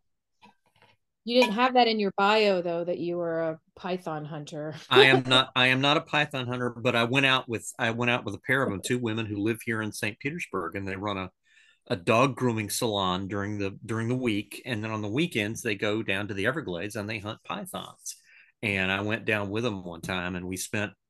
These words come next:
Speaker 2: you know, like, seven hours driving around in the middle of the night looking for these pythons, and we didn't see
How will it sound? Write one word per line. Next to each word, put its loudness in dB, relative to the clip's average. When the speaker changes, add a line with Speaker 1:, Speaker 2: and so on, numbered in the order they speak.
Speaker 2:
you -6
know, -6
like, -8
seven 0
hours 0
driving -2
around -4
in -6
the -8
middle -6
of -10
the -10
night -2
looking -6
for -10
these -12
pythons, -6
and -6
we -2
didn't -2
see -4